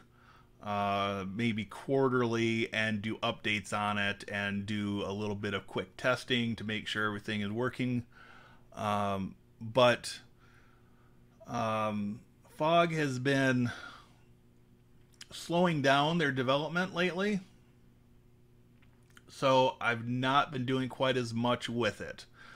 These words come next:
With that being said, um, I was lurking in their forums, I don't know, a week and a half ago,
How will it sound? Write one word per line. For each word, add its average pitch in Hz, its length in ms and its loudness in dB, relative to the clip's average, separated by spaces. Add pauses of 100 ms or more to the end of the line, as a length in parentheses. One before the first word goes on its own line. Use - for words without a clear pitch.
(300)
With 117 240 -4
that 139 280 4
being 123 240 4
said, 123 840 6 (840)
um, 110 800 0 (320)
I 117 80 2
was 165 400 4
lurking 135 600 2
in 127 260 -2
their 117 220 4
forums, 110 1400 0
I 117 140 -2
don't 110 120 -2
know, 104 100 0
a 104 40 0
week 120 220 -2
and 117 80 -2
a 110 60 -2
half 110 340 0
ago, 98 400 -4